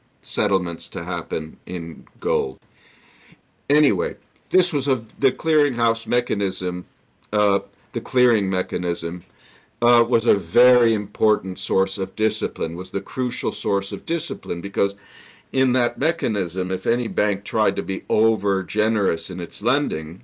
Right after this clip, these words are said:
which would mean putting out more notes, relatively speaking, than its rivals were, i-, the requests for settlement me-, settlement would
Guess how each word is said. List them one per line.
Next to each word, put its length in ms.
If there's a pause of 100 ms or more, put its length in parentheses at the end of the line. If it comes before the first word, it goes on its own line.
(120)
which 240
would 100
mean 260
putting 340
out 280
more 240
notes, 640 (180)
relatively 720
speaking, 520
than 200
its 220
rivals 560
were, 300 (680)
i-, 220
the 160
requests 640
for 160
settlement 680
me-, 400
settlement 600
would 220